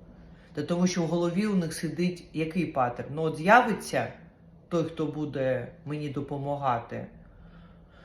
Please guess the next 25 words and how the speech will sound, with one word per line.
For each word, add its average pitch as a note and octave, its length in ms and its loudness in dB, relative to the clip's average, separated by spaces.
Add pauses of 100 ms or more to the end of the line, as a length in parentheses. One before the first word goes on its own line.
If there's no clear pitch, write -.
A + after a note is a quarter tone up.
(160)
все, F#3 240 8
тоді E3 300 2
я D#3+ 80 6
із D#3 140 4
роботи G#3+ 440 4
піду, F3+ 480 0
і C#3+ 120 -2
сяду G#3 480 8
дома, E3+ 540 2 (120)
і C#3+ 320 0
нічого F3 420 0
не C#3+ 120 -4
буду C#3+ 300 -4
робити. C#3 460 -4
Є D3+ 300 0
такі B2+ 340 -4
ще - 200 -10
жінки, A#2+ 440 -10
є. B2+ 420 -6 (180)
Дівчата, C3+ 460 -2
якщо C#3+ 240 -4
ви D3+ 120 -4
так D3 300 0
думаєте, E3 580 0
то C3 1080 0